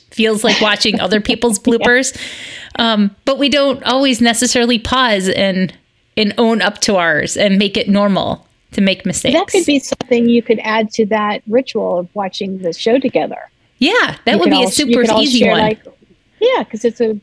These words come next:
Speaker 2: natural transition,
Speaker 1: Mm-hmm.
Speaker 2: and it's been kind of, it's like, "Oh, they're making mistakes. What have we done?"
Speaker 1: <laughs> I like that. That, <laughs> and,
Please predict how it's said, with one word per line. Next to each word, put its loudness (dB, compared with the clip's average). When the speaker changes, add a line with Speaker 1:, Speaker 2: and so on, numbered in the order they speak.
Speaker 2:
natural -4
transition, 0
Speaker 1:
Mm-hmm. 0
Speaker 2:
and -4
it's -20
been -2
kind 0
of, 2
it's -4
like, -2
"Oh, 0
they're 2
making 0
mistakes. -4
What 4
have 4
we 4
done?" 0
Speaker 1:
<laughs> -2
I 2
like 2
that. -2
That, -2
<laughs> -2
and, 2